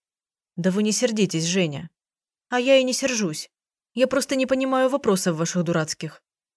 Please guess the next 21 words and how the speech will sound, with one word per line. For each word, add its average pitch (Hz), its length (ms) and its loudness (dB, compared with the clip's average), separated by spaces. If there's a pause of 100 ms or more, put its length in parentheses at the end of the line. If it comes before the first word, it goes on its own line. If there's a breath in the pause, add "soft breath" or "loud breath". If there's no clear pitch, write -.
(140)
При 262 140 -2
чём 285 200 -2
тут 254 140 -4
мой 254 160 2
бывший 240 380 0
муж, 196 220 -2
в - 60 -12
конце 170 280 -2
концов? 160 500 -6 (600)
Напали 240 380 2
на 202 120 4
мою 208 220 2
соседку, 185 760 -2
а 214 80 -2
вы 220 140 2
меня 190 260 2
тут 190 160 -6
неизвестно 180 540 2
за 170 120 0
что 170 200 -4
пытаете. 156 600 -4